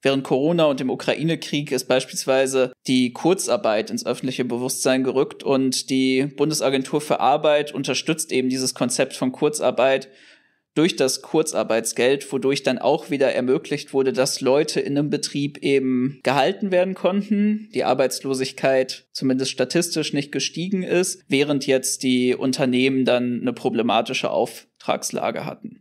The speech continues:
Ja, und zum Schluss sprechen wir noch über die strukturelle Arbeitslosigkeit. Und das ist wohl auch die generell signifikanteste Form von Arbeitslosigkeit. Und die entsteht erstens durch den Wandel der vor Ort tätigen Unternehmen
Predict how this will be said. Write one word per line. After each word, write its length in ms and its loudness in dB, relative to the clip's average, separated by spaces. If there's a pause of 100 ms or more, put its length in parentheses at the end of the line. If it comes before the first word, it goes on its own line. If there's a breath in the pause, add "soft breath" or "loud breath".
(140)
Ja, 100 4
und 80 -2
zum 180 -2
Schluss 600 0
sprechen 480 -2
wir 100 0
noch 240 -2
über 220 2
die 500 -2
strukturelle 800 -4
Arbeitslosigkeit. 1120 -6 (140)
Und 120 -2
das 180 0
ist 140 -4
wohl 220 2
auch 320 0
die 640 0 (220)
generell 800 0 (120)
signifikanteste 1040 -2
Form 300 -6
von 180 -4
Arbeitslosigkeit. 1080 -6 (100)
Und 240 -4
die 220 0
entsteht 600 -2
erstens 640 -2
durch 200 0
den 180 -2
Wandel 300 2
der 120 2
vor 200 -4
Ort 300 0
tätigen 420 -2
Unternehmen 800 0